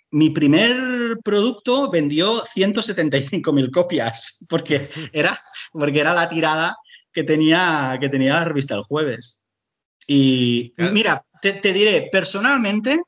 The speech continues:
Speaker 1: personalmente a nivel técnico, no es un juego del que yo me sienta a nivel técnico, eh, particularmente orgulloso,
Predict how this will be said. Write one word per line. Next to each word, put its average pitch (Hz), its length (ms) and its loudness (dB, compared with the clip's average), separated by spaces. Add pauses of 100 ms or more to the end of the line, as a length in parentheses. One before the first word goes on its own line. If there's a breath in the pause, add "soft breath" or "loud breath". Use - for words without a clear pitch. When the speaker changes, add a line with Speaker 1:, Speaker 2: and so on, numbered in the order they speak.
(200)
Speaker 1:
personalmente 170 680 0
a 143 40 2
nivel 165 280 2
técnico, 214 540 -2
no 202 420 4
es 247 340 0
un 170 180 0
juego 233 580 -2 (460 loud breath)
del 143 160 0
que 147 140 0
yo 170 80 4
me 180 100 0
sienta 202 560 0
a 135 100 -2
nivel 143 260 4
técnico, 120 360 0
eh, 214 160 2
particularmente 151 1080 0
orgulloso, 123 720 0